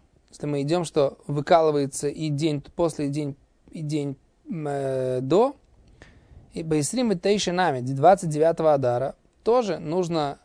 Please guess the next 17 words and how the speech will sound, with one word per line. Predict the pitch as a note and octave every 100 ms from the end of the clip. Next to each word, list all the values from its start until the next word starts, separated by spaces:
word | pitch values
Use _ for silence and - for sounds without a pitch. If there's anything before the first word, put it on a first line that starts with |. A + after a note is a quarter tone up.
| _ -
э, | C#3 C3+ C3 C3 B2+ B2+ B2+ C#3+ - _ _ _ _
запретить, | - C3+ D3 D#3 D3 G3 D#3+ - _ _ _ _ _ _ D#3+
э, | C#3 C3+ C#3
поститься, | D#3 D3 - A3+ A#3+ - F3+ G3 _ _ _ _ _ _ _ _ _ _ _ _ _ _ _ _ _ _ _
э, | - C#3 C3+ C3 C3
Май | C3 E3+ A3
Ире, | G3+ F#3+ B3 A3 F3+ F3 - _
почему | - E3 A3
говорится, | F#3+ D3+ F#3 G#3+ D#3+
да, | D3 F3
в |
Йома | E3+ E3+ G3
Дамикам | F3 E3 D3 E3+ F3
и |
Йома | E3+ F3 F3
Дамитакам | F3 F3 F3+ E3+ F3 E3+
Тмида? | A3 C4 D#3